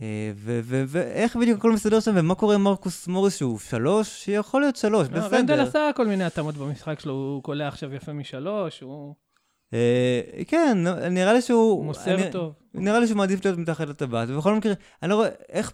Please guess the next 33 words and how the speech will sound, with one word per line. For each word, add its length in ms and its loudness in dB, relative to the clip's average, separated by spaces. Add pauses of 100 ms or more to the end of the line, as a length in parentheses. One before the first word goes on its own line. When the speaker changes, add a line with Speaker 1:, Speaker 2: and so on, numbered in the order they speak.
Speaker 1:
פורטיס, 680 0 (640)
רנדל 340 0
מתאימים 240 -2
אחד 220 -4
ליד 160 2
השני, 440 -2
איך 220 -4
הם 100 -4
מתאימים 600 -4 (360)
ל-, 200 -2
ל-, 240 -2
ל-, 340 -4
ל-, 240 -2
לספייסינג 600 -2
שאר 240 -2
ג'יי 120 0
ברט 360 -2
Speaker 2:
אני 180 6
לא, 60 8 (120)
Speaker 1:
צריך, 260 0
זה 220 2
דברים 360 4
שהם 300 2 (120)
Speaker 2:
אני 220 0
לא 80 2
חושב 220 -2
שהם 200 0
עשו 280 -2
משהו 560 0
במחשבה 600 -4
על 80 -2
העונה 300 -2
הזאת, 400 -6